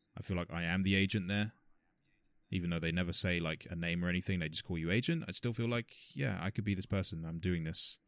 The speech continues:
This is me helping Washington, D C. And I feel like, as it stands, the longevity of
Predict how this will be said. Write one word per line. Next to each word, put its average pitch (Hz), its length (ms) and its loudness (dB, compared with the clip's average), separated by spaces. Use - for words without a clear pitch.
This - 160 -4
is 85 120 -6
me 90 240 2
helping 87 320 -2
Washington, 87 380 -4
D 87 120 0
C. 117 280 0
And 98 340 4
I - 40 2
feel 113 200 4
like, 107 340 0
as 107 140 6
it - 80 2
stands, 98 480 2
the - 80 -2
longevity 90 640 0
of 82 260 -6